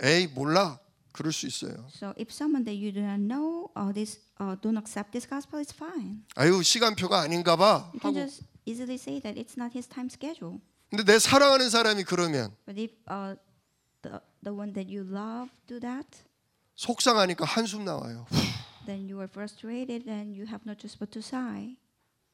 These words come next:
Speaker 1: 근데 그때 누구와 단절해야 돼요?
Speaker 2: But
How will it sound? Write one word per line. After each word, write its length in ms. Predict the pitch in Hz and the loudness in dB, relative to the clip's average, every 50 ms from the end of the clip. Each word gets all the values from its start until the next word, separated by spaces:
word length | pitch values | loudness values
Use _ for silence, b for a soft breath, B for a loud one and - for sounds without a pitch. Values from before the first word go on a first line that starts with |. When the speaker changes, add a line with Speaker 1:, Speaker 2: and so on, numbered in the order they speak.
| _ - | _ -20
Speaker 1:
근데 280 | - - 156 151 156 151 | -8 -6 -4 -2 0 -2
그때 340 | - - 160 - - 175 151 | 0 0 -2 2 2 2 2
누구와 360 | 139 147 147 160 170 165 160 | 2 0 2 4 6 6 6
단절해야 580 | - - 147 143 151 147 151 147 143 135 131 123 | 6 4 2 2 2 2 2 2 2 2 0 0
돼요? 260 | 123 127 143 165 220 - _ _ _ _ _ _ _ _ | -2 -2 -2 -4 -4 -8 _ _ _ _ _ _ _ _
Speaker 2:
But 180 | - 190 196 190 | -18 -16 -16 -16